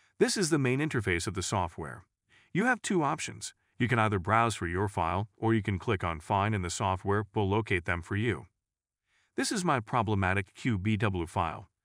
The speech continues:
Now I'm going to select it and click on Next. Now I need you to provide the Q B B file, which is the QuickBooks backup file. If you have the latest backup of your problematic file, please use that. If you don't have it,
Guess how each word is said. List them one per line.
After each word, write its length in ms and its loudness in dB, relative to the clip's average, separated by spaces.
Now 200 2
I'm 160 0
going 180 0
to 60 0
select 420 -2
it 80 -2
and 160 -2
click 180 -2
on 140 -4
Next. 420 -4
Now 260 4
I 60 -4
need 220 0
you 80 0
to 80 -2
provide 400 0
the 80 -2
Q 220 -2
B 160 0
B 100 -4
file, 420 -4
which 180 2
is 140 2
the 100 -2
QuickBooks 480 -2
backup 360 0
file. 360 -12
If 100 0
you 100 -2
have 120 0
the 100 2
latest 460 0
backup 340 0
of 140 -2
your 80 0
problematic 680 -2
file, 380 -2
please 320 -2
use 200 0
that. 240 -4
If 120 0
you 80 -2
don't 140 -2
have 200 0
it, 80 -10